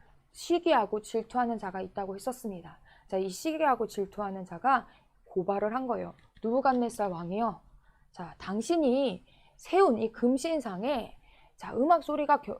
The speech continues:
막 나며 분명히 절하라고 했고 절하지 아니한 자는 극렬히 타는 풀무불에 던져버리겠다고 하셨습니다. 그런데 그렇게 하지 않는 자가 있습니다. 아,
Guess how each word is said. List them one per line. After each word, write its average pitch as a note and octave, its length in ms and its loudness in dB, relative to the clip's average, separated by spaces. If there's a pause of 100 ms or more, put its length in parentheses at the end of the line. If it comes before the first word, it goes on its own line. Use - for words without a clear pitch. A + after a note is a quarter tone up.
(120)
막 - 260 -10
나며 G#3+ 640 6 (200)
분명히 D4 600 0
절하라고 G#3 640 -2
했고 B3+ 460 -4 (200)
절하지 G#3 460 -2
아니한 F#3 420 -6
자는 A3 360 -4 (280)
극렬히 D4+ 580 4
타는 C#4 380 -2 (300)
풀무불에 C#4+ 800 2 (200)
던져버리겠다고 A3+ 840 0
하셨습니다. A#3+ 720 -6 (380)
그런데 F4 240 4
그렇게 F4 400 4
하지 E4+ 180 4
않는 B3+ 260 2
자가 D4 240 8
있습니다. B3 400 6
아, - 880 -20